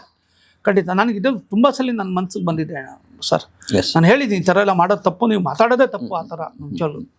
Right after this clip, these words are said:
Speaker 1: ಬೈಬೇಡಿ. ನೀವು ಯಾರು, ನೀವು ಮಾಡಿರೋ ತಪ್ಪುಗೆ ಯಾಕೆ ಇಂಡಸ್ಟ್ರಿನ
Speaker 2: ಹೌದು,
Speaker 1: ದೂಷಣೆ
Speaker 2: ಹೌದು,
Speaker 1: ಮಾಡ್ತೀರಾ
Speaker 2: ಹೌದು.
Speaker 1: ನೀವು?
Speaker 2: ಎಸ್, ಎಸ್.
Speaker 1: ನೀವು ಒಂದು ಒಳ್ಳೆ ಸಿನಿಮಾ ಮಾಡಕ್ಕೆ ಫಸ್ಟ್ ಟ್ರೈ ಮಾಡಿ.
Speaker 2: ಹ್ಮ್.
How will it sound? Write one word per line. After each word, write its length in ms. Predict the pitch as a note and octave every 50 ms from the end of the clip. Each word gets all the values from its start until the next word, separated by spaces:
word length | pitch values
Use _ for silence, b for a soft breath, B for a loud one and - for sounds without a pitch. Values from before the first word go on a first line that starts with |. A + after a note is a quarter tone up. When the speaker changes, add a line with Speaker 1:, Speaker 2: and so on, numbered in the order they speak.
| _ _ _ _ - G3+
Speaker 1:
ಬೈಬೇಡಿ. 400 | G#3+ D#4 E4 C#4 G#3+ D#3+ - D#3
ನೀವು 220 | G#3+ B3+ C4+ C4
ಯಾರು, 180 | C4+ C4+ B3 A3
ನೀವು 200 | A#3 C4+ C#4+ C#4+
ಮಾಡಿರೋ 260 | C#4 C4+ C4+ C4+ C4
ತಪ್ಪುಗೆ 320 | C4 B3 A#3+ - A#3+ A#3
ಯಾಕೆ 200 | A#3 A#3 A#3 A#3+
ಇಂಡಸ್ಟ್ರಿನ 360 | A#3 A#3 B3+ A#3+ - - A#3+
Speaker 2:
ಹೌದು, 160 | A#3 A3 - -
Speaker 1:
ದೂಷಣೆ 160 | F#3+ F3+ -
Speaker 2:
ಹೌದು, 120 | G3 F#3
Speaker 1:
ಮಾಡ್ತೀರಾ 320 | F3 D#3+ - - - D#3 D3
Speaker 2:
ಹೌದು. 80 | C#3+
Speaker 1:
ನೀವು? 120 | D3 D3 C#3
Speaker 2:
ಎಸ್, 140 | C#3+ -
ಎಸ್. 500 | - - - - - - - - - -
Speaker 1:
ನೀವು 120 | A#3 A3 G#3+
ಒಂದು 100 | G3+ G#3+
ಒಳ್ಳೆ 180 | A#3+ B3+ C4+
ಸಿನಿಮಾ 300 | A#3 - A#3 A#3+ C4 C#4
ಮಾಡಕ್ಕೆ 320 | C4+ B3+ A#3+ A3 - - G3
ಫಸ್ಟ್ 200 | - - A#3+ F3+
ಟ್ರೈ 180 | - G#3 A3
ಮಾಡಿ. 200 | A#3 A3+ F3+ C#3+
Speaker 2:
ಹ್ಮ್. 260 | C3 _ - G2+ F2